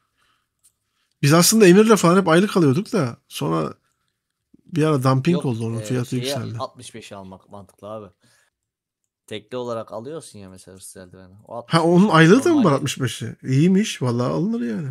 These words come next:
Speaker 2: O, onun aylığı altmış beş em var.
Speaker 1: Güzel, bir tane daha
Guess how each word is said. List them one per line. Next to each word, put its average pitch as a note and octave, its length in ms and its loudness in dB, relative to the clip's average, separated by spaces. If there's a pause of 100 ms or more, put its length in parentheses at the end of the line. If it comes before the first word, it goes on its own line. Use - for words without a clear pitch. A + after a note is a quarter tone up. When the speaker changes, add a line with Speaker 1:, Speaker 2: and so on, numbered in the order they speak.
(120)
Speaker 2:
O, G#2+ 100 -18
onun A#2 300 -18
aylığı B2+ 460 -10
altmış - 380 -18
beş B2 200 -16
em F#2+ 160 -16 (160)
var. A2 360 -18 (4000)
Speaker 1:
Güzel, A#2+ 320 -6
bir B2 80 -6
tane B2 320 -6
daha A#2+ 200 -6